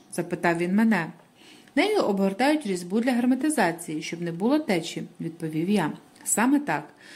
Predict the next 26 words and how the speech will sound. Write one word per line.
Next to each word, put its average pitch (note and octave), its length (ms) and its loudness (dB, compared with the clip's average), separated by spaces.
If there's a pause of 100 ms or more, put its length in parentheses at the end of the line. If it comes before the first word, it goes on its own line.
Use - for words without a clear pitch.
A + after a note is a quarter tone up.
(180)
Макс D4 240 0
кинув, A#3+ 420 2
зігнувся F#3+ 500 -2
і - 20 2
підняв A3+ 380 0
шматочок G#3+ 540 -2
важкої F3+ 440 0
металевої E3+ 540 0
труби. G3 400 0 (420)
"Є C#4 160 4
ось F4+ 140 2
така - 300 -2
труба, F3 480 -2 (180)
неймовірно G#3 540 2
міцна, F3+ 600 0
довговічна". G#3 760 0 (500)
Зігнувся G#3 540 2
знову A#3+ 320 4
і G#3 60 4
взяв F3 320 0
ще E3+ 220 -2
один F#3+ 260 2
шматок. G#3 540 -2 (420)
"Є G#3 220 4
ще D#4 260 2
одна, F#3 400 -2